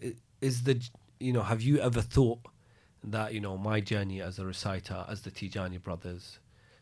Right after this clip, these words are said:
because of, you know, uh, the, how life keeps you busy and, you know, marriage and children,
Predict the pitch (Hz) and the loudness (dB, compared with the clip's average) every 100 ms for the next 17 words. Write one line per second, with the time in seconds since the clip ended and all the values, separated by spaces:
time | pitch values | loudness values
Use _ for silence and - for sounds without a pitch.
0 | _ 98 - 101 101 107 98 92 95 - | _ -6 -2 -2 -4 -4 -4 -6 -8 -12
1 | - - 90 87 85 78 64 50 69 95 | -18 -14 -10 -8 -8 -10 -12 -14 -14 -14
2 | 87 85 87 82 71 62 60 57 - - | -10 -8 -8 -10 -12 -14 -14 -16 -18 -20
3 | - - - - 113 110 98 82 107 117 | -20 -20 -14 -4 0 2 0 -4 0 2
4 | 107 - - - - - _ _ _ - | 0 -2 -14 -20 -20 -20 _ _ _ -20
5 | - 123 120 110 98 110 95 101 98 101 | -2 -2 0 -2 0 0 0 0 0 0
6 | 98 87 82 - - - 71 - 107 107 | -2 -4 -8 -14 -16 -12 -10 -6 2 4
7 | 104 101 104 98 87 85 - 127 107 104 | 4 2 2 0 -6 -10 -6 -2 -2 -4
8 | 107 98 98 101 | -6 -2 -2 -2